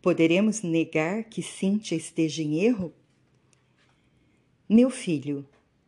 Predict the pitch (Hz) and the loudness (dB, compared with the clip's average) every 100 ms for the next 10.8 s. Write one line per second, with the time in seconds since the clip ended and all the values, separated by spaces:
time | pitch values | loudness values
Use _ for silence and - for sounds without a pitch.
0 | _ - 233 247 233 226 185 175 - - | _ -2 2 4 2 2 2 2 -4 -2
1 | 170 160 - 131 - 170 170 170 147 143 | 0 0 -4 -8 -2 -2 0 0 0 -2
2 | 143 147 - 156 170 190 160 147 160 156 | -6 -6 -2 -2 -2 -4 -4 -6 -6 -6
3 | 185 202 - 190 185 - 165 165 170 - | -8 -8 -8 -8 -8 0 2 2 -4 -16
4 | 123 - _ - 165 156 165 151 165 180 | -20 -20 _ -4 -4 -2 -2 0 -2 -8
5 | - 175 175 170 - - 170 170 165 - | -10 -8 -6 -6 -6 -2 -2 -2 -8 -10
6 | - 170 190 - 156 151 151 127 135 131 | -6 -6 -6 -6 -4 -2 -4 -10 -16 -18
7 | _ _ _ _ _ _ _ _ _ _ | _ _ _ _ _ _ _ _ _ _
8 | _ _ - 202 208 190 208 226 226 - | _ _ -6 -4 -2 -2 2 0 0 -4
9 | 175 - 156 156 156 - 151 151 135 139 | -6 -4 -6 -6 -10 -6 -4 -2 -4 -6
10 | 151 139 143 143 143 135 - - | -4 -2 -4 -8 -10 -12 -20 -20